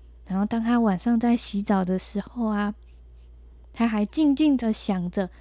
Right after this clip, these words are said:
啊，他今天第一次遇到下雪天的这些经过。当他后来要再去找他口袋里的那个雪球的时候，发生了什么事呢？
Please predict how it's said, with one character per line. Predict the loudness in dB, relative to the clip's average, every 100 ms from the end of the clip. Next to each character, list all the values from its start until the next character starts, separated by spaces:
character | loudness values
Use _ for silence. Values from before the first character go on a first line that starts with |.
| -20 -20 -20 -8
啊， | -2 0 0 -4 -8 -10 -12
他 | -6 -4
今 | -2 -2 0
天 | 0
第 | 0 2 2
一 |
次 | 0 -2 -4 -6 -20 -20 -2
遇 | 2 4
到 | 2 0
下 | 0 -2
雪 | -2 -8
天 | -2 0 0
的 | -2 -6 -14 -20 -10
这 | -8
些 | -2 -2
经 | -2 -4 -4 -4
过。 | -6 -6 -10 -20 -20 -20 -20 -6
当 | -4 -2
他 | -4 -4 -4 -8 -14
后 | -4 2
来 | 4 4
要 | 2 2 0 -6 -20 -20 -20 -8
再 | -4 0
去 | 0
找 | 0 0 0
他 | 0 -2
口 | 2 2
袋 | 4 4
里 | 4 4
的 | 4
那 | 4 4
个 | 4
雪 | 2 4 4
球 | 4 0 2
的 | 0
时 | -2 0 0
候， | 0 -2 -8 -20 -20 -20 -20 -20 -14
发 | 2 2
生 | 6 6
了 | 8
什 | 8
么 | 8
事 | 6 6 6
呢？ | 8 6